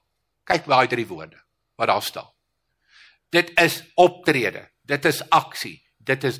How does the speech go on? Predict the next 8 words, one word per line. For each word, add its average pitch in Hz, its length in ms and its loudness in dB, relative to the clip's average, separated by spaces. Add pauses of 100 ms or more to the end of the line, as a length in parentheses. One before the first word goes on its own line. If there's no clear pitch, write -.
dade. 101 480 2 (420)
Dit 151 240 0
is 151 220 0
wat 120 180 -2
liefde 98 320 -14
is. - 220 -18 (1900)
Dank 247 260 4
Vader 226 540 4